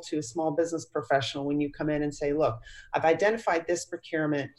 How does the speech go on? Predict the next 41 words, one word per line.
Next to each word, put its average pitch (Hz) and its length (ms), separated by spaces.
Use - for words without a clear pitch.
I 160 80
see 202 320
that 190 180
it 165 240
was 147 480
competed 160 460
full 165 280
and 151 100
open 156 260
a 143 80
few - 180
years 151 320
ago, 143 320
but 139 180
this 202 180
is 214 160
what's 170 240
changed 160 400
in 151 60
the 147 60
landscape. 151 600
Let's 180 280
keep 220 260
this 202 220
one 175 140
on 170 160
your 151 120
radar 156 500
and 147 180
look 202 200
to 170 80
see 165 280
if 156 160
you 160 120
can 156 140
make 151 260
it 143 240
small 151 300
business 147 340
set 147 160
aside." 135 460